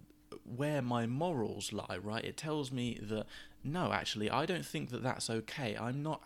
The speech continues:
happy with what's happening here, right? This is what I'm talking about with this engaging with the world. So I have my internal values and what I have seen,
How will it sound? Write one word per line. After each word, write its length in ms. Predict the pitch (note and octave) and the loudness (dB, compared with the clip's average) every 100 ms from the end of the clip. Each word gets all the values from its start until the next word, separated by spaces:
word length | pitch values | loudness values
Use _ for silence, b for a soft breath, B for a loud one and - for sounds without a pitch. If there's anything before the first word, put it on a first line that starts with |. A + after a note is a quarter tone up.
| - - | -2 0
happy 440 | C#3+ - - - B B | 0 -2 -4 -6 B B
with 160 | A2 G#2+ | 0 2
what's 200 | G#2+ - | 0 0
happening 600 | - C#3 - G#2 G2 G2 | -4 -4 -2 -2 -2 -4
here, 500 | - D3+ G#2+ - - B B - | 0 0 0 -4 -8 B B -4
right? 220 | G#2+ B2 | -2 2
This 180 | B2+ D3 | 2 2
is 120 | C3+ | 2
what 80 | B2 | 2
I'm 100 | C3 | 2
talking 240 | D3+ A#2+ | 0 2
about 160 | A2 A2 | 0 2
with 120 | G2+ | 0
this 180 | G#2+ - | -2 -2
engaging 1080 | A2+ G#2+ - - C3+ C#3+ C3+ - A2 G#2+ G#2 | -6 -6 -8 -4 0 2 2 2 2 2 2
with 220 | G#2+ G2+ | 0 -2
the 80 | G#2 | -2
world. 360 | A2+ A2+ G#2 | 2 0 0
So 160 | - A2 | 0 2
I 120 | A2+ | 0
have 360 | - C#3+ D3+ - B B B | 0 -2 -4 -4 B B B
my 240 | A#2+ A#2+ | 0 0
internal 800 | - A2+ G#2+ - E3 E3+ C3+ A2 | 2 0 0 -2 0 0 0 0
values 640 | G#2+ B2+ A#2 G2 F#2 B2 - | 0 -2 -2 -2 -2 -2 -2
and 140 | A#2 | -2
what 140 | A#2 - | 0 0
I 180 | A#2 A2+ | 0 0
have 140 | A2 | 2
seen, 540 | - - D#3 D3+ C#3+ | 0 2 0 0 0